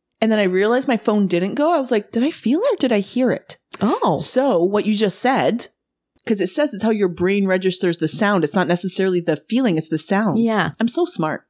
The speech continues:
Speaker 2: Oh my God, you're so
Speaker 1: <laughs>
Speaker 2: smart. That's insane. So the ear gives unequal weights to certain frequencies,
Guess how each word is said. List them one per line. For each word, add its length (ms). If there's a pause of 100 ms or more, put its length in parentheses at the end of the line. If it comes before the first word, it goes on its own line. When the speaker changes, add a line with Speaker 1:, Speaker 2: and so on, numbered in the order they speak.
Speaker 2:
Oh 100
my 160
God, 300
you're 120
so 420
Speaker 1:
<laughs> 20
Speaker 2:
smart. 640 (280)
That's 180
insane. 640 (460)
So 120
the 260
ear 640 (160)
gives 320
unequal 680
weights 340
to 100
certain 400
frequencies, 840